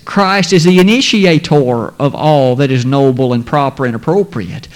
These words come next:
it is also fair to say he is the concluding matter. He is the end of the way. He is at the end of the road that should be rightly and properly traveled.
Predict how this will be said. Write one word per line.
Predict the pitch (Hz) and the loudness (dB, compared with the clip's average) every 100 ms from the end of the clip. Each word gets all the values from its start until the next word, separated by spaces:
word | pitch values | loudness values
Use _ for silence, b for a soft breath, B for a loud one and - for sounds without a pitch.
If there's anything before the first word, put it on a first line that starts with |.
| B B B | B B B
it | - 226 | -2 2
is | 208 190 | 2 2
also | 233 247 240 214 | 2 2 0 0
fair | 226 220 226 | 2 2 2
to | 190 | 2
say | - 220 254 | 2 2 4
he | 220 226 | 4 4
is | |
the | 190 | 4
concluding | 180 156 151 233 254 254 233 | 2 -2 2 2 4 0 0
matter. | 180 143 117 113 110 B B | 0 0 -2 -4 -6 B B
He | 190 196 175 | 0 2 4
is | 180 | 4
the | 170 160 160 | 4 2 2
end | 233 247 | 2 2
of | 247 | 2
the | 240 | 2
way. | 208 165 131 113 110 107 B - | 2 2 0 0 -2 -6 B 0
He | 175 180 | 2 4
is | 165 | 2
at | 175 | 0
the | 175 175 | -4 -4
end | 196 170 143 135 | -2 0 0 0
of | 123 | 0
the | 123 | 2
road | 143 147 165 165 | 4 4 4 4
that | 143 139 | 2 0
should | 147 131 | -2 0
be | 127 | 0
rightly | 127 147 160 156 170 147 | 2 0 0 -2 -2 -2
and | 123 | -4
properly | - 143 147 147 | -4 -4 -4 -6
traveled. | 151 131 123 117 117 107 120 | -4 -4 -4 -4 -8 -10 -12